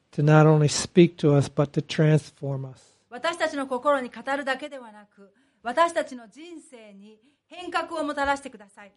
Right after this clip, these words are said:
Speaker 1: Transform our thinking.
Speaker 2: 私たちのか-、頭の中の考えが変わり、変革していきますように。
Speaker 1: And let that transform our behavior.
Speaker 2: そしてそれによって私たちの振る舞い、行い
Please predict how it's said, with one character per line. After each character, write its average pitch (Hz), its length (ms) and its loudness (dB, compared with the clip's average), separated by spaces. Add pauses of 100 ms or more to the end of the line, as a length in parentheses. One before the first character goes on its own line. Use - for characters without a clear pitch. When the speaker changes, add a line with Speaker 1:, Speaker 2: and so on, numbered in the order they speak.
Speaker 1:
Transform 165 600 4
our 151 160 4
thinking. 202 640 4 (260)
Speaker 2:
私 330 300 -4
た 320 100 -16
ち 269 120 -20
の 262 160 -20
か-、 262 200 -20 (100)
頭 330 320 -20
の 330 160 -16
中 339 220 -20
の 262 80 -20
考 240 80 -20 (400)
え 262 60 -4
が 226 240 -2 (340)
変 247 120 -2
わ 277 140 4
り、 277 200 -6
変 285 180 -6
革 294 220 -8
し - 100 -20
て 294 100 -20
い 285 60 -20
き 285 100 -20
ま 262 140 -6
す 226 140 -14
よ 208 60 -8
う 147 40 2
に。 147 100 4
Speaker 1:
And 156 100 8
let 156 120 4
that 160 240 2
transform 160 640 2
our 156 160 6
behavior. 127 540 -2 (260)
Speaker 2:
そ 262 120 -20
し - 100 -20
て 285 100 -20
そ 277 140 -18
れ 302 140 -16
に 320 80 -20
よ 311 100 -16
っ 302 40 -18 (220)
て 320 140 0
私 285 340 -2
た 277 120 -20
ち 247 100 -20
の 233 100 -20
振 - 140 -20
る 320 100 -20
舞 320 180 -18
い、 277 40 -20
行 233 280 -10
い - 20 -4